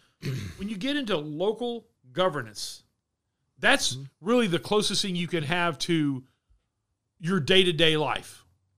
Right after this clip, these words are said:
Speaker 2: Yep.
Speaker 1: Your school boards, your city councils, your county, uh, government, because you have a lot of influence right there.
Speaker 2: That's right.
Speaker 1: But your vote, your vote out of three hundred thirty-five million is a, is a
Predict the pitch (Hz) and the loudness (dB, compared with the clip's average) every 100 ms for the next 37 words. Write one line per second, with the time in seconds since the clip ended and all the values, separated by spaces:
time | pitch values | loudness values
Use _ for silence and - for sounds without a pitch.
0 | _ _ _ _ _ _ 117 147 - - | _ _ _ _ _ _ -12 -12 -14 -16
1 | 143 - 240 247 220 220 208 147 - 247 | -8 -4 0 2 6 8 6 2 -2 -2
2 | - 220 214 190 208 180 135 131 220 226 | 2 0 0 -2 -4 -4 -6 -2 -2 0
3 | 208 180 - _ _ _ _ _ 160 165 | -4 -8 -12 _ _ _ _ _ -6 -4
4 | 151 143 123 _ _ _ _ 151 208 202 | -4 -8 -12 _ _ _ _ 2 2 2
5 | 208 202 _ _ _ - 185 220 247 339 | -2 -6 _ _ _ -10 0 2 8 8
6 | 277 196 190 165 190 139 147 120 - 113 | 8 4 4 4 0 0 -4 -4 -6 -8
7 | 98 - - _ _ - 117 80 - _ | -10 -18 -20 _ _ -8 -8 -10 -18 _
8 | - 185 185 180 285 233 247 233 - 175 | -6 -4 0 4 4 6 6 4 -2 -8
9 | 170 247 240 226 185 175 175 156 196 196 | -2 4 4 4 2 2 2 2 -2 -2
10 | 190 160 185 156 170 160 190 175 160 156 | -2 -2 -2 0 0 2 2 2 0 -2
11 | 139 147 160 139 123 | -2 -2 -4 -4 -4